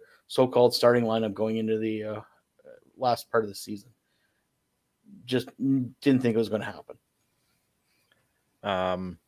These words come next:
Speaker 2: so with that, with the, uh, talk of the O-line there, with what we saw last week in the Banjo Bowl, are you worried about the offense, um, or offensive line coming up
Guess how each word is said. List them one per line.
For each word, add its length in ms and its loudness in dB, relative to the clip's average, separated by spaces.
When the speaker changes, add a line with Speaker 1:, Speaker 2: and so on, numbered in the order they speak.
Speaker 2:
so 200 -4
with 280 2
that, 480 -2
with 260 -2
the, 260 0
uh, 280 6
talk 220 -2
of 80 -2
the 120 -6
O-line 440 2
there, 320 -4
with 260 -6
what 200 4
we 100 2
saw 240 4
last 380 4
week 160 -2
in 80 -4
the 60 -2
Banjo 440 0
Bowl, 320 -8
are 140 2
you 160 0
worried 260 2
about 220 2
the 120 -4
offense, 600 2
um, 440 2
or 160 2
offensive 480 0
line 360 0
coming 220 0
up 160 2